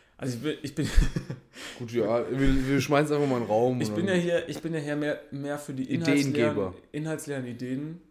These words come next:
Speaker 2: Ja.
Speaker 1: zuständig.
Speaker 2: Ja, okay.
Speaker 1: Die, die strukturelle Umsetzung, da bin ich ja nicht mehr für, für
Speaker 2: Mhm.
Speaker 1: zu haben, ne?
Speaker 2: Das soll mal die da oben machen.
Speaker 1: Soll mal die da oben machen. Ich kann ja auch nur Ideen geben, ne?
Speaker 2: Ja.
Speaker 1: Wenn die mich einstellen da, als wer, wer übernimmt sowas? Wer,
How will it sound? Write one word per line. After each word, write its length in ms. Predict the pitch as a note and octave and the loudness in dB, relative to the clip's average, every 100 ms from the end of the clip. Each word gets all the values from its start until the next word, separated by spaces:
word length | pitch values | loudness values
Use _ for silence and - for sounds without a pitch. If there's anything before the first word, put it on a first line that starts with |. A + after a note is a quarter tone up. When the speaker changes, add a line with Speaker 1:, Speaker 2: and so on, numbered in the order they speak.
| _ | _
Speaker 2:
Ja. 260 | G2 G2+ G2+ | -4 -2 -2
Speaker 1:
zuständig. 560 | D3 - D3 D3 G2+ | -4 -8 -8 -8 -8
Speaker 2:
Ja, 160 | G#2 G#2+ | -6 -6
okay. 300 | G2+ - F2+ - | -10 -12 -14 -14
Speaker 1:
Die, 260 | A#2+ C3 B2+ | -6 -4 -2
die 420 | C3 B2+ A#2+ G2+ | -2 -4 -4 -10
strukturelle 480 | - C#3+ C3+ B2+ A#2 | -12 -12 -10 -8 -6
Umsetzung, 480 | B2 C3+ C#3 C3+ C3+ | -6 -4 -4 -6 -4
da 220 | A#2 A#2+ | -2 -2
bin 160 | A#2+ A#2 | -4 -8
ich 80 | |
ja 60 | A#2 | -8
nicht 160 | A2 A2 | -10 -12
mehr 200 | G#2 - | -14 -16
für, 360 | - A2 - - _ _ _ _ | -16 -14 -14 -16 _ _ _ _
für 180 | - A2+ | -10 -6
Speaker 2:
Mhm. 80 | |
Speaker 1:
zu 180 | A#2 A#2 | -4 -6
haben, 200 | B2 A2 A2 | -8 -14 -14
ne? 100 | A#2 - _ _ _ _ _ | -16 -18 _ _ _ _ _
Speaker 2:
Das 160 | - - | -14 -6
soll 140 | A2 | -4
mal 140 | A2 | -4
die 120 | G#2 A#2 | -6 -4
da 80 | |
oben 240 | F#2 A#2 B2 | -4 -4 -6
machen. 260 | G2 - - | -10 -16 -20
Speaker 1:
Soll 160 | - A2 | -16 -10
mal 100 | A#2 | -6
die 100 | C3 | -2
da 80 | C3 | -2
oben 200 | D3 D#3 | -4 -8
machen. 140 | - - | -12 -14
Ich 120 | - | -12
kann 140 | D#3+ | -6
ja 120 | F3+ | -4
auch 120 | D#3 G#3+ | -2 -2
nur 160 | F3 | 0
Ideen 400 | B2 B2+ B2+ A#2+ | 0 2 2 0
geben, 240 | A2 G#2 G#2 | -4 -8 -8
ne? 160 | A#2+ C3+ C3+ | -10 -10 -8
Speaker 2:
Ja. 320 | F#3+ F#3+ A2+ - _ _ - | -6 -6 -10 -16 _ _ -8
Speaker 1:
Wenn 180 | C3 D#3+ | -4 -2
die 80 | |
mich 220 | E3 E3 - | -2 -4 -6
einstellen 480 | C3+ D3+ - G2+ G#2 | -6 -4 -6 -6 -8
da, 160 | F#2+ | -10
als 320 | - A2+ - | -8 -10 -8
wer, 220 | C3 C#3 C3 | -4 -4 0
wer 120 | C3+ | 0
übernimmt 400 | C3 B2+ C3 C3 | 0 0 0 0
sowas? 460 | A#2+ A2 G#2+ - | -6 -8 -8 -8
Wer, 220 | B2+ C#3+ | -8 -8